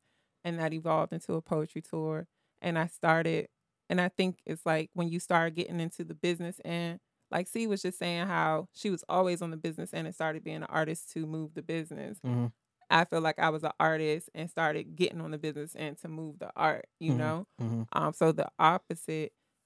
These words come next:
Speaker 1: Um, so I started doing the business side more.
Speaker 2: Okay.
Speaker 1: Um, finding the right artist that was marketable, finding the right people that I knew would sell tickets,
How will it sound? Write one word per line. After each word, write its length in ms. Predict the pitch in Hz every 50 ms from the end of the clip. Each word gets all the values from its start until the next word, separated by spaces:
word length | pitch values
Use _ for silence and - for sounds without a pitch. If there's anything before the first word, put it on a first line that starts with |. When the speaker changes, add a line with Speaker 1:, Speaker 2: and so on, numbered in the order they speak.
| _ _ -
Speaker 1:
Um, 500 | - 151 156 156 151 151 151 156 180 185 _ _ _ _ _ _ _ _ -
so 100 | - 165
I 120 | 156 160
started 420 | - - 170 170 156 151 156 165
doing 560 | 156 175 170 170 165 160 156 156 151 151 170 - _ _ _ _ _ _ _ _ _ _ _ _ _ _ -
the 100 | - 185
business 400 | 175 202 185 175 190 175 175 -
side 340 | - 170 165 160 160 156 151
more. 520 | 165 165 165 170 170 165 160 151 - 190 _ _ - -
Speaker 2:
Okay. 120 | 110 -
Speaker 1:
Um, 380 | - - - 151 147 - 190 190 226 _ _ _ _ _ _ _ _ _ _ _
finding 460 | - - - 160 156 160 160 160 160 160
the 60 | 160
right 220 | 165 165 165 - -
artist 340 | - 165 170 165 160 165 -
that 160 | - 160 151
was 160 | 156 156 160 185
marketable, 640 | 175 165 160 160 - 160 165 165 165 160 156 160
finding 460 | - - - 160 160 156 160 156 160
the 80 | 160 160
right 220 | 160 160 160 -
people 340 | - 175 170 165 - 160 160
that 260 | 160 160 160 151 - - -
I 80 | 165
knew 180 | 160 165 165 165
would 160 | 160 160 165
sell 240 | - - 175 170 165
tickets, 640 | - - - 170 - - 165 160 160 - _ -